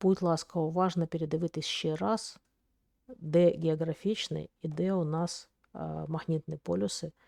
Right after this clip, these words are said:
тому що це важливо буде для розв'язання, е, наступних задач. Ну все, у нас сьогодні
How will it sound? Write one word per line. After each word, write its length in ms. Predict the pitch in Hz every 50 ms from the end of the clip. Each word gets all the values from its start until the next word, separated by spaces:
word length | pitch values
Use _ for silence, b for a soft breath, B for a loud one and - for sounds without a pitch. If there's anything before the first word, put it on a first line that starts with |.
| b b b b b b -
тому 240 | - 160 160 165
що 140 | 160 - 165
це 220 | - - - 175 160
важливо 480 | 160 160 151 151 160 180 190 180 185
буде 320 | 160 147 165 160 - 156 156
для 240 | - 160 170 175
розв'язання, 760 | 170 165 160 - 160 160 151 151 165 165 165 165 165 156 160 b b b b b b b b b b
е, 200 | 180 170 165 160
наступних 560 | 160 156 151 - - - 170 - 170 156 147
задач. 440 | - 160 156 151 147 160 - - - _ _ _ _ _ _ _ B B B B B B B -
Ну 80 | 226
все, 320 | 254 - - - 392 359 277
у 40 |
нас 180 | 202 214 240 233
сьогодні 500 | - 262 247 233 240 226 220 220 208